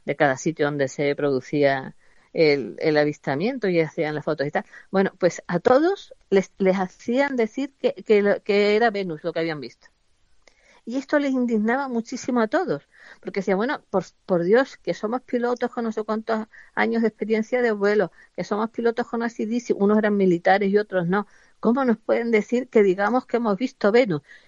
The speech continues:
Eso era una cosa que, que, que, que, que, que, que, que no podían, no podían, que busquen unas,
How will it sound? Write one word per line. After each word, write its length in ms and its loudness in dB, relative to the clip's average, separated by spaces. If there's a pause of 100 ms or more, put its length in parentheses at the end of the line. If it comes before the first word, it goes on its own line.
Eso 180 -2
era 100 4
una 200 0
cosa 320 0
que, 120 -4
que, 140 -6
que, 140 -8
que, 120 -10
que, 140 -4
que, 380 -4
que, 240 -2 (260)
que 100 2
no 140 0
podían, 480 2 (240)
no 80 -6
podían, 380 2 (120)
que 120 0
busquen 360 0
unas, 260 -2